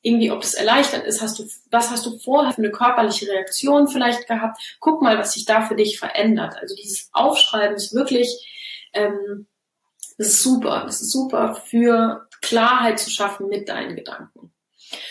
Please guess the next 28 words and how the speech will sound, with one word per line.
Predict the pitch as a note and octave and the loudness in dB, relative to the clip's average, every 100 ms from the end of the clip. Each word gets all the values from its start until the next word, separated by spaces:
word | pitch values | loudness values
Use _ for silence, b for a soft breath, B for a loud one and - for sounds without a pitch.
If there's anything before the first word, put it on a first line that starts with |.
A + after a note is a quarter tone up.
| B B B B | B B B B
Und | B3+ | 2
es | C4 | 4
ist | C4+ A3+ | 2 2
so | B3+ | 2
witzig, | C4 C4 C4 A3 | 2 2 0 2
weil | G#3+ A3 - - | 2 2 -4 -10
es | - A3+ | -4 -2
ist | A3 | 0
dieser | A#3 A#3 - | 2 2 4
eine, | A3 A#3+ A3+ A3 - - | 2 4 4 2 -4 0
wenn, | A3+ A3+ | 2 4
wenn | A#3 | 4
du | A3+ | 2
dich | - | 0
dann | - A3+ | -2 -2
rausbegeben | G3 G#3+ D4+ - - - G#3+ G#3+ A3 - G#3+ | 2 4 4 0 -2 -4 0 2 2 0 -2
hast | A3 C4 - | 0 0 0
und | A3+ | -4
diesen | A3 G#3+ | -2 0
ganzen | A3 A3 G#3+ | 0 0 -2
Gedankenwust | - G3+ D#4 F#4 C4 G#3 G3+ - - | 0 2 4 4 2 0 -6 -6 -4
so | G3 | -2
ein | |
bisschen, | G3 G3 C4 C4 - - | 0 0 0 0 -2 -4
es | A3 | 0
werden | A3+ B3 A#3+ | 2 2 0
immer | - D4+ D#4 | 2 4 4
wieder | C4+ B3+ B3+ B3 B3 | 4 2 0 0 -2